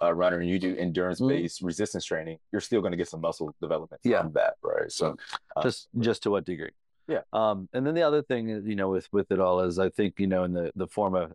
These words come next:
Speaker 2: athletics, um, you know, a lot of athletic training, we're, we're incorporating that, a lot of that,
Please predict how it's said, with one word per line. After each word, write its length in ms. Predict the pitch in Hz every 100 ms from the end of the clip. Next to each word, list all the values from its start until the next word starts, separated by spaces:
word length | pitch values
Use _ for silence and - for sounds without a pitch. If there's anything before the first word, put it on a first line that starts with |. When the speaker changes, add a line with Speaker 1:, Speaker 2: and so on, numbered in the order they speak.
| -
Speaker 2:
athletics, 920 | 92 - 90 95 87 87 - - - _ _ _ _ -
um, 340 | 87 90 87 85 _ _ _ _ _ _ _ _ _ _ _ -
you 100 | 120
know, 160 | 107 98
a 140 | 95
lot 220 | 92 107 104
of 260 | 98 87 _ _ _ _ _ _ _ _ _ _ _ _ -
athletic 380 | 127 107 113 101
training, 560 | - 123 110 98 95
we're, 560 | 92 98 98 98 98 95
we're 280 | - 107 113
incorporating 600 | 104 - 131 - 110 101
that, 120 | 95
a 20 | 92
lot 200 | 95 92
of 60 |
that, 120 | 90